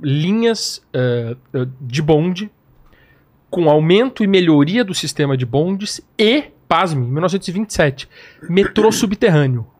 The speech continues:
Ela já apresenta um plano de ampliação do bonde e metrô subterrâneo e que a cidade cresceria a partir disso. Naquele mesmo momento, como ela tava descredibilizada perante a prefeitura e a Câmara Municipal,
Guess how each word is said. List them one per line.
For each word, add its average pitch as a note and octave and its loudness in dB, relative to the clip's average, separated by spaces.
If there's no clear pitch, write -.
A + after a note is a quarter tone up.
Ela C#3+ -2
já C#3+ 2
apresenta F3 -4
um D3+ -8
plano D3+ 0
de C#3 0
ampliação E3 0
do A3 -2
bonde A3+ -2
e A3+ 4
metrô A#3 0
subterrâneo F#3 -2
e G3 -8
que - -2
a G3 2
cidade G#3 -2
cresceria G3 0
a - 0
partir F#3+ -4
disso. B2+ -8
Naquele G#3 -4
mesmo F#3 2
momento, G3 -2
como F#3 0
ela G3 2
tava F#3 0
descredibilizada D3 -2
perante C3 -6
a B2+ -12
prefeitura B2+ -8
e A#2 -6
a - -8
Câmara A#2+ -8
Municipal, D#3+ -2